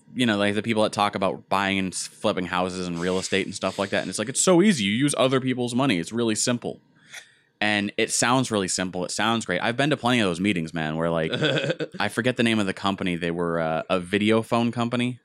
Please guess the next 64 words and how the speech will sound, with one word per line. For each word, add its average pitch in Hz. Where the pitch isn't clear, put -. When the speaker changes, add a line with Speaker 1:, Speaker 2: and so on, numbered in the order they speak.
Speaker 2:
Oh, 92
Speaker 1:
back 104
Speaker 2:
nice. 101
Speaker 1:
before 101
video 98
phones 95
were, 87
like, 90
Speaker 2:
Yeah. -
Speaker 1:
before 110
Skype 101
was 95
on 92
your 90
mobile. 85
Speaker 2:
I'm 107
sure 123
they're 110
still 113
around 104
today, 104
Speaker 1:
Oh, 92
Speaker 2:
yeah. 92
Speaker 1:
God, 90
yeah. 85
And 101
it, -
it's, 113
you 135
go 143
to 139
one 135
of 131
these 113
seminars 101
and 101
they 101
give 110
you 107
this 98
whole 107
thing 107
about 92
how 87
you 110
can 113
hire 107
people 101
under 101
you 92
and 90
you're 92
gonna 98
be 92
selling 95
products 98
for 90
cheaper 98
than 92
the 92
manufacturers 92
sell 92
them 92
for. 87